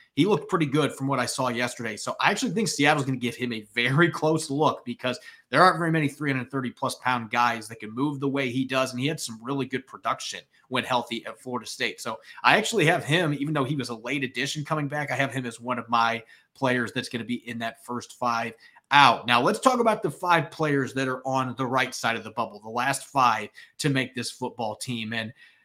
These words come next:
you and I both have some intriguing differences on this one as well. I'm looking forward to hearing your argument for the guys that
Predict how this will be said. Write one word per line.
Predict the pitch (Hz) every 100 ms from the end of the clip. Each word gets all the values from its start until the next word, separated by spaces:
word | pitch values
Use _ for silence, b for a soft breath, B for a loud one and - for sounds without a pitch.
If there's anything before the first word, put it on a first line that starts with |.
| -
you | 170
and | 214
I | 214
both | 185 214
have | 185 196
some | - 180
intriguing | 147 - 180 165 151
differences | 151 147 143 151 143
on | 139 135
this | 180 -
one | 165 135
as | 120
well. | 117 143 175 135
I'm | 123
looking | 139 151 139
forward | - 156 143
to | 143
hearing | 117 143 143 127
your | 143 175
argument | 147 139 131 131
for | -
the | 127
guys | 127 135 131 123
that | 143